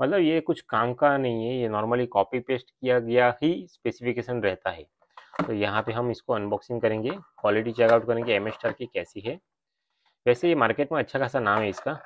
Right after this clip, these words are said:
एमएस स्टार का। तो यहाँ पे ब्लू कलर का है, ये टाइप सी वाला केबल है। केबल की क्वालिटी हमें नॉर्मल ही देखने को मिलती है। और यहाँ पे ये रहा प्रोडक्ट एमएस स्टार का। ये normally अनबॉक्सिंग का वीडियो है गाइस,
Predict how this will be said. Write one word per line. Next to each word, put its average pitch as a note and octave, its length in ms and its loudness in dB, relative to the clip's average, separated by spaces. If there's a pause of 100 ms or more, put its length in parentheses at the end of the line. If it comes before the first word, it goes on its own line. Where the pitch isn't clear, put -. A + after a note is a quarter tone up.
(480)
एमएस G#2 220 -4
स्टार F#2 240 -2
का। E2 120 -12 (880)
तो C3+ 60 -2
यहाँ A2+ 240 2
पे B2+ 100 0
ब्लू B2 220 2
कलर A#2 240 4
का G#2 120 -4
है, E3 200 -4
ये - 260 -8
टाइप G2+ 220 2
सी - 180 -6
वाला B2 120 6
केबल G#2 340 0
है। E3 140 -8 (520)
केबल B2 240 4
की D3+ 140 -4
क्वालिटी B2+ 340 2
हमें B2 180 -4
नॉर्मल G#2 340 2
ही C3+ 140 4
देखने A#2 280 0
को G2+ 100 -4
मिलती F2 380 -10
है। - 40 -6 (1080)
और G#2 300 2
यहाँ G#2 380 -2
पे A2+ 360 0
ये A2+ 300 0
रहा G#2+ 160 0
प्रोडक्ट G#2 460 2
एमएस G#2+ 280 -4
स्टार G2 300 0
का। - 220 -12 (1120)
ये D3 60 2
normally C#3+ 460 6
अनबॉक्सिंग C3+ 540 4
का C3+ 120 6
वीडियो A2+ 320 0
है G#2+ 140 2
गाइस, G2+ 280 4